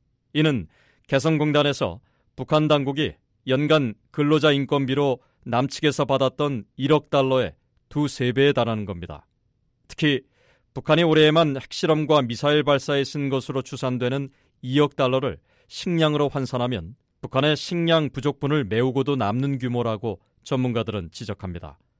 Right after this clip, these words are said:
유엔 식량농업기구의 크리스티나 커슬렛 아시아 지역 담당관은 지난달 비오에이에 북한의 올해 쌀 생산량을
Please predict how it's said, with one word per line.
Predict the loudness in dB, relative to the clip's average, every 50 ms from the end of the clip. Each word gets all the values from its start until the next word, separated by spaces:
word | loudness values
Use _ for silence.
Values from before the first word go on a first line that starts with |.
| _ _ _ _ _ _ _ _ _ _ _ -4
유엔 | 2 4 6 6 6 4 2
식량농업기구의 | 0 -2 -4 -2 0 2 2 2 2 2 2 0 0 0 -2 -4 -2 0 0 2 2 2 0 -2 -6 _
크리스티나 | -6 -4 -4 -4 -4 -2 0 0 0 0
커슬렛 | -2 -4 -4 -4 -4 -4 -4 -4 -4 -4 _ _ _ _ _ _
아시아 | -2 -2 0 2 2 2
지역 | 2 2 0 0
담당관은 | 0 0 0 0 0 0 0 0 -2 -2 -4 -8 -14 -18 _ _ _ _
지난달 | -4 -2 0 2 2 2 2
비오에이에 | 0 0 -2 2 2 4 2 2 2 -2 -4 -4 -6 _ _ _ _ _ _ _ _ _ _ -14
북한의 | -4 0 2 4 4
올해 | 4 6 6 4 4
쌀 | 4 2 2 2
생산량을 | 2 0 -2 0 0 0 0 0 0 0 -2 -4 -6